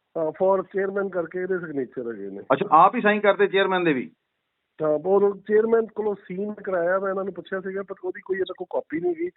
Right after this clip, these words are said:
Speaker 1: ਤੇ ਕਿਉਂਕਿ ਕਈ ਵਾਰੀ ਹੁੰਦਾ ਵੀ ਹੈ, ਅਸੀਂ letter for and behalf ਕਰਕੇ ਭੇਜ ਦਿੰਦੇ ਹਾਂ, ਫਿਰ ਉਹ 'ਚ
Speaker 2: ਪਰ ਉਹਦੀ
Speaker 1: process
Speaker 2: ਕਾਪੀ ਤਾਂ ਹੋਣੀ
Speaker 1: ਇਹ
Speaker 2: ਚਾਹੀਦੀ ਨਾ
Speaker 1: ਬਾਅਦ
Speaker 2: ਵੀ ਉਹਦੇ 'ਚ।
Speaker 1: ਸਰ, ਉਸ ਤੋਂ ਪ੍ਰੋਸੈਸ ਇਹ ਆਫਿਸ ਕਾਪੀ ਤੇ ਅਸੀਂ ਉਸ ਆਫੀਸਰ ਤੋਂ ਸੀਨ ਕਰਾਉਣਾ ਜ਼ਰੂਰੀ ਹੁੰਦਾ।
Speaker 2: ਹੂੰ।
Speaker 1: ਮੈਂ ਸਪੋਜ਼ ਮੇਰੇ,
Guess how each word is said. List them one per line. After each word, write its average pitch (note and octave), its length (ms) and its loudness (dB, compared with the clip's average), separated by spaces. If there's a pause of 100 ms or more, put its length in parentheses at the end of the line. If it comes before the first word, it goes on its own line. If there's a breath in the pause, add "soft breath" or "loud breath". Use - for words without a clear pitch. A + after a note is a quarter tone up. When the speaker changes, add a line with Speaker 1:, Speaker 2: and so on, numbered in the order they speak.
(260 soft breath)
Speaker 1:
ਤੇ D#3+ 420 -4
ਕਿਉਂਕਿ F#3+ 320 2
ਕਈ G3+ 160 4
ਵਾਰੀ G#3+ 240 2
ਹੁੰਦਾ F3 340 2
ਵੀ G#3 180 0
ਹੈ, G3 60 2 (520 loud breath)
ਅਸੀਂ F#3+ 160 -6
letter D#3+ 260 0
for F3 420 2
and F#3 80 -4
behalf D#3 320 -6 (100)
ਕਰਕੇ D#3 240 -6
ਭੇਜ D#3 260 -6
ਦਿੰਦੇ D3+ 180 -4
ਹਾਂ, G3 80 -4
ਫਿਰ G3 160 -4
ਉਹ F#3 100 -2
'ਚ F#3 240 -6 (160)
Speaker 2:
ਪਰ D3 120 4
ਉਹਦੀ F3+ 160 2
Speaker 1:
process D#3+ 60 0
Speaker 2:
ਕਾਪੀ G3 260 6
ਤਾਂ G#3+ 80 4
ਹੋਣੀ G#3 100 4
Speaker 1:
ਇਹ D3+ 60 -2
Speaker 2:
ਚਾਹੀਦੀ D3 200 6
ਨਾ G3 40 6
Speaker 1:
ਬਾਅਦ G#3 140 0
Speaker 2:
ਵੀ G#3 140 -4 (200)
ਉਹਦੇ D#3+ 160 -2
'ਚ। E3 120 -10 (360)
Speaker 1:
ਸਰ, G#3 120 -8
ਉਸ G#3+ 140 -4
ਤੋਂ A#3+ 320 2
ਪ੍ਰੋਸੈਸ A3 400 0 (120)
ਇਹ A3+ 60 0
ਆਫਿਸ G#3+ 280 -2
ਕਾਪੀ G#3+ 280 -6
ਤੇ G#3+ 140 -6
ਅਸੀਂ A#3 180 -10
ਉਸ G#3 260 -4
ਆਫੀਸਰ F3+ 320 -6
ਤੋਂ G3+ 180 -8
ਸੀਨ G3 240 -8
ਕਰਾਉਣਾ D#3 300 0
ਜ਼ਰੂਰੀ B2+ 340 -18
ਹੁੰਦਾ। A2+ 240 -20 (140)
Speaker 2:
ਹੂੰ। G2+ 120 0
Speaker 1:
ਮੈਂ C#3+ 180 0
ਸਪੋਜ਼ F#3+ 300 4
ਮੇਰੇ, E3+ 260 2